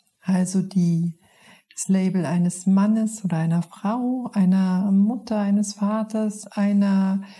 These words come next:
deine Berufsbezeichnung, deine Familienbezeichnungen, deine, dein Alter, deine Größe, wenn das alles wegfiele, wie würdest du dich beschreiben?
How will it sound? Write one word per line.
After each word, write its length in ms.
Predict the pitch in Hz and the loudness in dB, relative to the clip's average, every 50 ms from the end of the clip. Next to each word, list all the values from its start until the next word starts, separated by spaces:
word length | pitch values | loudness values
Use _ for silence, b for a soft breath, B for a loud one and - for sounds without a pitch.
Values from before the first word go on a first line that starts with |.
| B B B B B B B B | B B B B B B B B
deine 240 | - 202 196 196 196 | 0 4 4 4 4
Berufsbezeichnung, 1400 | 196 208 196 - 240 - - - - - 202 202 - - - 208 202 202 202 196 196 - 208 202 202 202 196 | 2 0 -6 -6 -8 -10 -10 -8 -8 -8 -8 -8 -8 -6 -4 -2 0 0 -2 -2 -2 0 2 2 4 4 4
deine 500 | 196 190 190 190 190 190 196 196 196 190 | 2 2 2 4 4 4 4 4 4 2
Familienbezeichnungen, 1600 | 196 - 208 196 190 190 196 196 196 196 196 190 196 196 196 - - - 202 190 190 196 190 196 - 196 196 185 190 185 185 185 | 0 2 2 2 4 4 4 4 4 4 4 4 2 0 -4 -8 -6 -4 -2 -2 0 -2 -2 0 0 2 2 2 2 2 0 0
deine, 760 | 185 196 190 190 190 190 190 190 190 185 185 185 185 185 190 | 0 0 0 0 2 2 2 2 2 2 2 0 0 0 0
dein 300 | 190 196 202 208 196 175 | 0 0 0 0 0 -2
Alter, 400 | - 170 185 190 196 196 - 196 | -2 -2 -2 -2 -2 0 -2 -2
deine 280 | 196 196 185 185 190 | 0 2 2 2 2
Größe, 520 | 190 - - - 185 185 185 - - 196 190 | 2 -2 -4 -2 0 0 0 -2 -4 -4 0
wenn 160 | 196 190 190 | 0 2 2
das 200 | 220 233 - - | 2 0 -4 -8
alles 500 | - 208 202 208 214 214 196 - - - b b b b b b b b _ _ _ | -6 -4 -2 0 0 -2 -2 -4 -8 -18 b b b b b b b b _ _ _
wegfiele, 1300 | - 190 196 202 202 - - - - - _ - - - - - 190 175 165 170 170 180 185 170 175 - _ _ _ _ _ _ _ - | 0 0 0 0 -2 -4 -8 -18 -20 -20 _ -20 -20 -14 -6 -2 0 0 2 0 0 0 -2 -4 -4 -8 _ _ _ _ _ _ _ -4
wie 240 | 196 240 294 294 - | -2 -2 0 0 -2
würdest 420 | 214 220 214 226 214 - - - | -4 -4 -4 -4 -8 -8 -6 -4
du 40 | 208 | -4
dich 280 | 196 226 196 - - | -2 -2 -4 -4 -6
beschreiben? 880 | - 285 - - - - - - 277 294 269 247 202 - 165 170 156 - | -8 -6 -6 -6 -8 -8 -8 -8 -4 -2 0 0 0 0 0 0 -2 -2